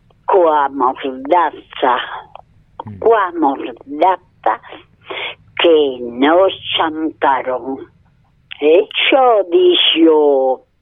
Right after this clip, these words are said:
Speaker 1: ciò dice la desesperanza a Aguirre. Mm?
Speaker 2: Sì.
Speaker 1: que cando,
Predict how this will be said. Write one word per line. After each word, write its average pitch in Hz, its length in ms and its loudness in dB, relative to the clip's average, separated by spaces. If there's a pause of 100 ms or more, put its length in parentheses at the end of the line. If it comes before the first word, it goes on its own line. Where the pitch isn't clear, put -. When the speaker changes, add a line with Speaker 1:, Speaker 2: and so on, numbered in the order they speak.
(560)
Speaker 1:
ciò 269 300 2
dice 262 760 2
la 156 560 4
desesperanza 165 1500 0 (400)
a 180 360 2
Aguirre. 147 1000 0 (600)
Mm? 277 60 6 (120)
Speaker 2:
Sì. - 240 -6 (1040)
Speaker 1:
que 359 400 4 (240)
cando, 143 960 0